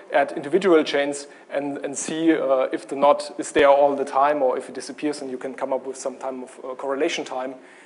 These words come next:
And, and these things, they, they really run for years. Yeah, so this takes a, a huge computational effort. So it's, it's not, not something you do on your laptop. All right? And, and when we compare that with the, uh, corresponding random walk,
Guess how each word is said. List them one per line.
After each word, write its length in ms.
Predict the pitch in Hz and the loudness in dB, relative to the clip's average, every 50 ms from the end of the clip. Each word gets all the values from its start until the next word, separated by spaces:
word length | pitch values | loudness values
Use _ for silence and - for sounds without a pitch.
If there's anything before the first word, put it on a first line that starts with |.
| - _ _ | -20 _ _
And, 180 | 139 139 147 - | -6 -6 -4 -4
and 180 | - 147 151 | -4 -4 -2
these 140 | 196 185 - | -2 -2 0
things, 240 | - 190 180 165 - | 0 0 0 0 2
they, 180 | - 147 147 147 | 4 4 4 6
they 140 | 147 151 147 | 6 4 4
really 360 | 139 160 175 165 156 151 143 | 6 6 6 8 8 6 6
run 340 | 135 139 139 139 143 139 127 | 8 8 8 8 8 2 0
for 180 | - 139 135 | 0 0 0
years. 580 | 131 131 127 139 135 131 120 - - - - - - - - | 0 0 0 2 2 2 2 0 -2 -8 -12 -14 -16 -6 0
Yeah, 120 | 135 151 | 0 0
so 180 | 151 - 143 135 | 2 2 -2 -2
this 220 | 139 151 - - | -2 -4 -4 0
takes 220 | - 151 147 - | 0 0 0 2
a, 80 | - 151 | 0 0
a 140 | 147 - 151 | 0 0 -2
huge 360 | 139 165 190 185 - - - | 0 0 0 2 0 0 2
computational 580 | - 143 127 135 131 139 139 - 139 127 120 - | 0 0 0 0 -2 -2 -2 -2 -2 -4 -4 -4
effort. 300 | - - 131 127 - - | -6 -6 -8 -8 -4 0
So 100 | 151 156 | 0 2
it's, 180 | 151 151 - | 2 0 -2
it's 200 | - 165 - - | -4 -6 -2 4
not, 280 | 165 160 160 - - - - - - - - - - | 6 6 6 6 2 -6 -12 -14 -18 -18 -18 -6 0
not 180 | 160 165 165 - | 2 2 4 6
something 320 | - 156 147 - 156 143 | 6 6 6 4 0 -2
you 160 | 143 143 139 | -2 -2 0
do 180 | 139 147 147 143 | 2 4 4 4
on 120 | 135 131 | 4 2
your 100 | 127 123 | 0 0
laptop. 420 | 120 123 123 - - 123 - - - - - - - - - - _ - - - _ - - _ _ - | 0 -2 -2 -4 -8 -10 -10 -10 -12 -18 -20 -20 -20 -20 -20 -20 _ -20 -20 -20 _ -20 -20 _ _ -8
All 80 | 139 | -6
right? 240 | 143 156 190 220 220 - - - - - - - - - - _ _ 160 | -4 -2 -4 -4 -6 -12 -20 -20 -20 -20 -20 -20 -20 -20 -20 _ _ 4
And, 240 | 160 170 180 170 | 4 4 4 2
and 280 | - 180 185 185 185 170 | 0 -2 -2 -2 -2 0
when 140 | 190 202 214 | 2 2 2
we 80 | 220 | 2
compare 380 | 196 - 190 - - 185 202 202 | 4 4 4 8 12 12 12 12
that 240 | 180 - - - 165 | 12 10 8 6 2
with 120 | 165 156 | 0 2
the, 360 | - 143 143 143 143 143 139 | 2 -2 0 0 0 0 2
uh, 180 | - 139 135 131 | 4 4 4 4
corresponding 800 | - - 160 160 156 143 - - 180 214 226 202 147 143 139 135 | 6 6 6 6 6 6 10 12 12 12 12 8 2 -2 -2 0
random 340 | 139 143 143 139 135 135 131 | 0 0 0 0 -4 -6 0
walk, 460 | 143 160 160 156 190 - - - - | 2 4 4 4 4 2 -2 -8 -16